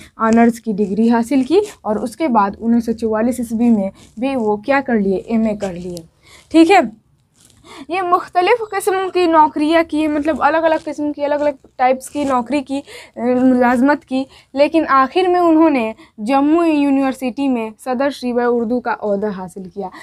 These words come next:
मतलब लास्ट में जो उन्होंने जॉब की वो जम्मू में की, जम्मू यूनिवर्सिटी में, व-, वहाँ पर क्या था? सदर श्रीबा उर्दू, मतलब सदर श्रीबा उर्दू बन गए, यानी कि जो उर्दू का डिपार्टमेंट था वहाँ के ये क्या बन गए? जगन्नाथ आज़ाद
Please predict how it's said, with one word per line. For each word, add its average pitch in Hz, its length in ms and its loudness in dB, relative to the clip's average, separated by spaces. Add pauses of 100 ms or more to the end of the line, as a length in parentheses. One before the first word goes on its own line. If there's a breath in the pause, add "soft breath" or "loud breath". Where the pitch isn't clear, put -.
(160 loud breath)
मतलब 277 240 0
लास्ट 294 340 2
में 330 160 2
जो 302 120 -4
उन्होंने 302 360 -2 (280 loud breath)
जॉब 269 300 0
की 254 220 -4 (260 soft breath)
वो 294 300 0
जम्मू 269 380 2
में 285 180 -2
की, 262 220 -6
जम्मू 262 340 0
यूनिवर्सिटी 269 580 -4
में, 262 160 0
व-, 247 200 -4
वहाँ 254 280 0
पर 277 180 -4
क्या 330 220 2
था? 214 200 -2 (400 loud breath)
सदर 269 300 2
श्रीबा 247 380 0 (100)
उर्दू, 220 360 0 (260)
मतलब 254 320 0
सदर 262 280 -2
श्रीबा 254 340 0
उर्दू 233 300 0
बन 208 240 -2
गए, 214 220 0
यानी 302 160 4
कि 339 120 4
जो 339 140 2
उर्दू 320 300 -2
का 349 160 0
डिपार्टमेंट 247 720 0
था 185 200 -6
वहाँ 254 280 4
के 285 120 -4
ये 285 160 0
क्या 311 200 6
बन 320 240 2
गए? 440 280 4
जगन्नाथ 285 400 2 (200)
आज़ाद 285 320 0